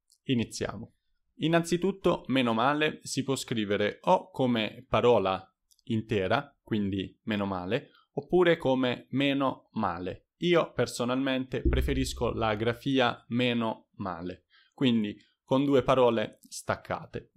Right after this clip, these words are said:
Quando userete questa espressione, meno male,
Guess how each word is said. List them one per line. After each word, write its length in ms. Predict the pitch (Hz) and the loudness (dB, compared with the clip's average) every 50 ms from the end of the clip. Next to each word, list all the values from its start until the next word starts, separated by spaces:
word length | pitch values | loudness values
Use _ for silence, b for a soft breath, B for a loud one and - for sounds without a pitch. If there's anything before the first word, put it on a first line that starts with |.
| _ | _
Quando 300 | - 143 139 139 139 139 | 0 2 2 2 2 2
userete 480 | 135 127 - - 131 143 160 151 - 123 | 0 0 0 0 2 2 2 0 0 -2
questa 300 | - 120 110 - - 113 | -2 -2 -4 -2 -2 -4
espressione, 1040 | 107 - - 110 117 113 - - - 120 104 98 92 92 98 104 107 113 113 _ _ | -4 -4 -4 -6 -6 -6 -6 -4 -2 -2 0 0 -2 -2 -2 -4 -4 -4 -8 _ _
meno 440 | - 110 107 110 117 117 113 110 110 | -6 -4 -2 0 2 2 2 0 0
male, 600 | 107 107 101 95 92 92 92 104 113 117 113 _ | 0 0 -2 -2 -2 -2 -2 0 -2 -2 -4 _